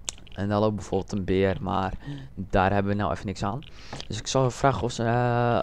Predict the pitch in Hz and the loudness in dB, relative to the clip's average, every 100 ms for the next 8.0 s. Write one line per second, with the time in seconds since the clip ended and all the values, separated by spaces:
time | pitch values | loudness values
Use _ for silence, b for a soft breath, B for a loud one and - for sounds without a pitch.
0 | - - 104 113 107 110 117 117 101 101 | -2 -4 -2 -2 2 4 4 2 -2 -2
1 | 123 147 B B B B B B - - | -2 -6 B B B B B B -10 -4
2 | 95 101 104 104 101 98 - 101 107 104 | 0 2 0 0 -4 -6 -4 -4 -2 -4
3 | - 113 - - 104 113 104 - 104 - | -2 -2 0 -2 -2 -2 -2 0 0 0
4 | 110 - 104 104 95 117 120 - 98 - | -2 0 -2 -2 0 0 0 -2 -4 -4
5 | 107 - 92 120 117 110 101 101 101 - | -4 -2 -2 0 -2 -2 -2 -2 -2 -2
6 | 98 - - - 98 95 - B B B | -2 -2 -4 -4 -4 -6 -8 B B B
7 | - 90 101 B B B - 101 104 101 | -4 -2 -2 B B B -4 -2 0 -2